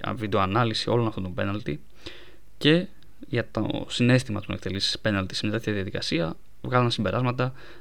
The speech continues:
μέσα από συνεντεύξεις με ποδοσφαιριστές που βρέθηκαν σε αυτή τη διαδικασία.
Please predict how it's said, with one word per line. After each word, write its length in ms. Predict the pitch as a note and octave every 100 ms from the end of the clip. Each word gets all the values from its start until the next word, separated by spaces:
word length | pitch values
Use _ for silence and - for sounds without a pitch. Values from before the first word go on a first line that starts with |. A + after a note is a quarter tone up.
| -
μέσα 280 | A#2 A#2 -
από 140 | B2+
συνεντεύξεις 600 | A#2 A2+ G2 A#2 - A#2+
με 540 | A2 G#2+ G#2+ G#2+ G2+ G#2
ποδοσφαιριστές 720 | A#2 A2 - - - D#3 -
που 300 | - D3 - - -
βρέθηκαν 440 | - B2 A#2+ - A#2
σε 80 | -
αυτή 120 | -
τη 60 |
διαδικασία. 500 | G#2 G2 A#2 B2 F2